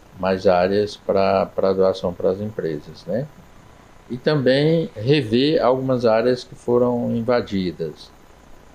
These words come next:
né? Aí, pô, fazenda, acho que aquele frigorífico que,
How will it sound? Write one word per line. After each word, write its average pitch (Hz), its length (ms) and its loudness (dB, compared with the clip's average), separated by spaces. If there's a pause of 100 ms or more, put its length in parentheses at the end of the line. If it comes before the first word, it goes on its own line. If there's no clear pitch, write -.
(180)
né? 92 300 -6 (680)
Aí, 87 560 -10 (1200)
pô, 82 300 -4 (480)
fazenda, 87 840 -2 (200)
acho 95 200 -6
que 104 80 -2
aquele 98 280 -2
frigorífico 101 840 -4 (100)
que, 87 200 -10